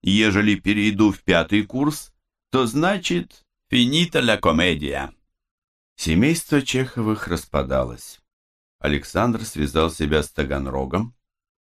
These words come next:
Коля съехал и поселился в отвратительных восточных меблированных комнатах. Ваня весь год не выезжал из Воскресенска.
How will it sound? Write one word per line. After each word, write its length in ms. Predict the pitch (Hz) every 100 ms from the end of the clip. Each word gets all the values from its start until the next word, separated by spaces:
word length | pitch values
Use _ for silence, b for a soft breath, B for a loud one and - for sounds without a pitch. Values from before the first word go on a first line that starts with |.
| _
Коля 320 | 147 160 147
съехал 580 | 147 78 82 92 98 85
и 80 | 76
поселился 680 | 82 - 73 80 80 82
в 80 | 71
отвратительных 920 | 76 - 73 67 78 80 76 76 -
восточных 760 | 90 85 76 78 73 - 67 64
меблированных 840 | 67 71 73 69 71 69 69 64
комнатах. 640 | - 62 71 76 - 98 _ _ _ _ _ _ _
Ваня 460 | 60 69 80 80 76
весь 280 | 78 73
год 320 | 71 78 80 -
не 160 | 82
выезжал 600 | 73 76 73 65 71 73
из 120 | 71
Воскресенска. 880 | 71 65 - 64 - - - - -